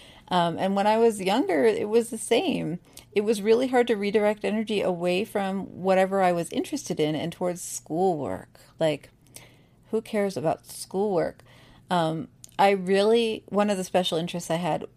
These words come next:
kind of in a general way, was that I really loved to read when I was a teenager.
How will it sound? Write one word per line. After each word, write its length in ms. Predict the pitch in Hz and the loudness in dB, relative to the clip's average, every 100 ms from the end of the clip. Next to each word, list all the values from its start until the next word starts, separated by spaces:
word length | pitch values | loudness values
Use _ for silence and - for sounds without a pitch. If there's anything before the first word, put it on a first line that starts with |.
| - | -14
kind 200 | - 165 | -6 -4
of 60 | 160 | -2
in 80 | 151 | -4
a 100 | 143 | -4
general 380 | 151 147 165 185 | -4 -4 -2 0
way, 180 | 196 | 0
was 140 | 190 160 | 0 -2
that 140 | 156 | -2
I 40 | 156 | 0
really 280 | 160 170 | -2 -4
loved 260 | 165 156 - | -2 -4 -4
to 100 | 151 | -8
read 240 | 151 151 | -4 -4
when 120 | 185 202 | -4 -4
I 100 | 202 | -4
was 140 | 220 | -6
a 60 | 226 | -8
teenager. 640 | 226 214 220 226 240 | -6 -6 -6 -2 -2